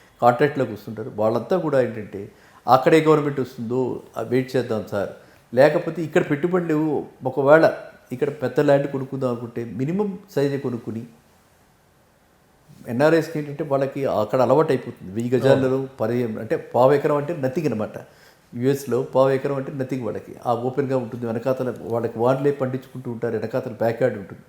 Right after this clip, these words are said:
Speaker 1: ఆ type of houses ఇక్కడ కూడా కట్టుకుని కోర్ట్ యార్డ్, బ్యాక్ యార్డ్ అని వచ్చాయి.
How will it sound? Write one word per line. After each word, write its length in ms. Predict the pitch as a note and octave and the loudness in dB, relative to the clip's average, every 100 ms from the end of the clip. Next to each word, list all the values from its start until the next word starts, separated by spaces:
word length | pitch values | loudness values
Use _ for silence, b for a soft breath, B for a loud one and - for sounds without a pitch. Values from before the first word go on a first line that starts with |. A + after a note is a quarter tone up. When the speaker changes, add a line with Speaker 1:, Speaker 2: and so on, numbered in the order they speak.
| b b b - | b b b 4
Speaker 1:
ఆ 160 | B2 C3+ | 6 6
type 180 | D3 F3 | 4 2
of 100 | E3 | 0
houses 320 | C#3+ C#3 D3+ | -2 -6 -10
ఇక్కడ 160 | C#3+ D3 | -6 -4
కూడా 120 | D3+ | -2
కట్టుకుని 380 | C3+ C3 C#3+ C#3 | -2 -4 -6 -10
కోర్ట్ 260 | - C3+ C3+ | -8 -4 0
యార్డ్, 260 | C3 C3 | 2 2
బ్యాక్ 220 | C3 B2 | 0 0
యార్డ్ 160 | B2+ B2 | 0 0
అని 220 | B2 G#3 | -2 -6
వచ్చాయి. 440 | E3 C3 - B2+ | -4 -4 0 0